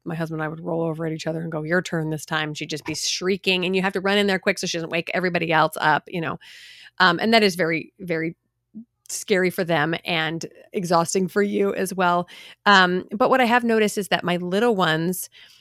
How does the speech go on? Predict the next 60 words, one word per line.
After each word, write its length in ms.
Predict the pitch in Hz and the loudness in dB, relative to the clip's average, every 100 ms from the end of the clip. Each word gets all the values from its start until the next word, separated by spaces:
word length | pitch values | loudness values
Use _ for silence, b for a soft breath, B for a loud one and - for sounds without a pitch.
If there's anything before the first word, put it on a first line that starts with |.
| B _ _ - _ | B _ _ -20 _
I 80 | 220 | -4
forget, 400 | - 214 240 - | -2 2 2 4
right? 160 | 165 - | 2 2
As, 280 | 175 - - | 0 -2 -6
as, 260 | - 180 - - _ | -6 -6 -8 -18 _
you 120 | - 214 | -2 0
know, 320 | 180 190 - | 2 -2 -6
Audrey 260 | - 170 180 | -4 -2 -2
can 160 | 175 175 | -4 -2
probably 220 | 170 170 | -2 -2
attest, 320 | 165 170 - | -2 -2 -2
you 60 | 190 | -4
kinda 200 | 202 180 | -2 0
have 220 | 175 - | -2 0
two 180 | - 208 | 2 2
families 560 | 202 175 175 185 190 B B B | 2 0 2 0 -2 B B B
when 140 | 202 | 0
you 60 | 190 | 2
have 80 | 180 | 2
a 60 | |
large 260 | 170 165 180 | 2 0 0
one 180 | 180 185 | 0 0
is 140 | 170 | 0
like, 200 | 165 - - | -2 -2 0
"Well, 200 | 254 - | 0 2
we 80 | 254 | 0
already 140 | 277 | 0
talked 220 | 262 311 | 0 0
about 140 | 226 202 | 0 0
nightmares 280 | 160 - 156 | 0 -2 -6
with 100 | 151 | -6
all 100 | 156 | -8
the 60 | - | -8
kids." 340 | - - - | -10 -10 -12
Like, 100 | - | -12
"Oh, 180 | - 226 | -8 -4
no, 220 | 196 208 | -2 -2
these 200 | 175 190 | -2 0
actually 260 | 190 180 180 | -2 -2 -2
younger 260 | 190 185 175 | 0 -2 -2
ones 240 | 180 196 | -2 0
haven't." 300 | 220 208 214 B B B _ - | 2 2 -2 B B B _ -2
All 120 | 247 | 0
of 80 | 254 | 0
a 40 | 262 | 0
sudden, 180 | 302 | 0
my 100 | 277 | 0
three-year-old 500 | 226 - 339 359 196 175 | -2 -2 0 2 2 0
is 60 | |
starting 240 | - 185 180 | -2 -2 -2
to, 60 | |
or 40 | 180 | -4
my 100 | 190 | -4
four-year-old 380 | 302 311 240 180 | -2 0 -2 -4
is 80 | |
starting 220 | - 170 165 | -6 -8 -10
to 80 | |
get 160 | - - | -12 -12
some. 240 | - 143 | -8 -8
And, 140 | 135 | -8